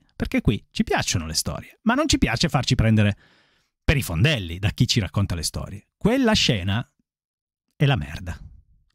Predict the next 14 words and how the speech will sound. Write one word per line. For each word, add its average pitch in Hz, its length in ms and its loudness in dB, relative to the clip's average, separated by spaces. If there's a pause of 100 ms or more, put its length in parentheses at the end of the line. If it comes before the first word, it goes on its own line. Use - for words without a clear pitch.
(120)
La 135 140 4
merda. - 460 -4 (1300)
Per 110 160 4
me 214 280 2 (460)
assolutamente 135 960 2
inaccettabile, 139 880 0
ma 143 100 2
io 180 160 4
posso - 260 0
avere 90 200 0
gli 87 60 0
incubi 85 300 -2
per 95 120 -4
questo. - 440 -10